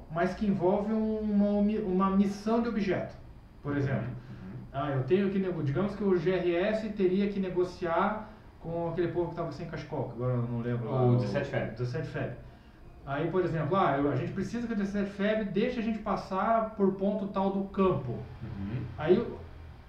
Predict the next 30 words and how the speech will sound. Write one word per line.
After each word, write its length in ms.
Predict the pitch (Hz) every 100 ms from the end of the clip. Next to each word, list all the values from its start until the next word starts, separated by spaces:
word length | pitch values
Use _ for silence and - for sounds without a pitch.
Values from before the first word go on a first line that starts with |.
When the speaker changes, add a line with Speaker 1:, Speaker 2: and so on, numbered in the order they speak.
| - 139
Speaker 1:
era 240 | 160 160
obrigação 640 | 208 - 285 262 - 226 226
do 80 |
dezessete 460 | 196 170 180 185 175
Feb 380 | - 165 175 190
deixar 360 | 190 170 - 175
a 40 |
gente 200 | 160 165
passar 840 | - 175 170 - - 185 285 - -
por 120 | - 175
Speaker 2:
Se 80 | 202
Speaker 1:
aquele 160 | -
Speaker 2:
a 60 | 220
gente 200 | - -
Speaker 1:
campo, 140 | 202
Speaker 2:
desse 340 | - 180 196 196
pra 200 | 156 147
eles 600 | 151 185 220 196 - -
um 60 | 170
Speaker 1:
se 80 | 175
a 80 | 170
Speaker 2:
galão 140 | 202
Speaker 1:
gente 100 | 190
Speaker 2:
d'água. 160 | 160 - -
Speaker 1:
conseguisse 520 | 165 180 220 - 220
trazer 520 | - 180 170 139 196
um 160 | 214 208
objeto 440 | 190 180 208 202
X 680 | 196 - 190 208 285 285 - -
Speaker 2:
Hum. 160 | 202